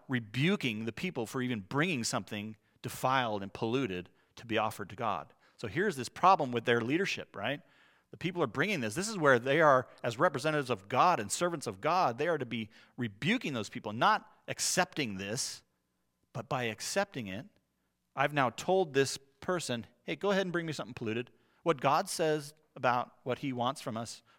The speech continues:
doesn't matter. And so this goes on and on with more and more people and more and more offerings. It gets worse and worse.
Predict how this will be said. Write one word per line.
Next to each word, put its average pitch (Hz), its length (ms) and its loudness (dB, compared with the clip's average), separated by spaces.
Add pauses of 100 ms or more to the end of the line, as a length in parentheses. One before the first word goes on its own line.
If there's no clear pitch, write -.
doesn't 113 240 -2
matter. 95 320 -8 (1080)
And 110 140 -10
so 110 160 0
this 113 300 -4 (120)
goes 107 180 -2
on 110 280 -2
and 143 120 -8
on 113 220 -4
with 107 160 -14
more 104 280 0
and 120 80 -2
more 123 140 4
people - 340 -10
and 104 80 -14
more 117 140 -2
and 117 60 -2
more 117 180 0
offerings. 127 520 -10 (180)
It - 60 -20
gets - 180 -8
worse 110 340 -2
and 139 140 -6
worse. 104 400 -8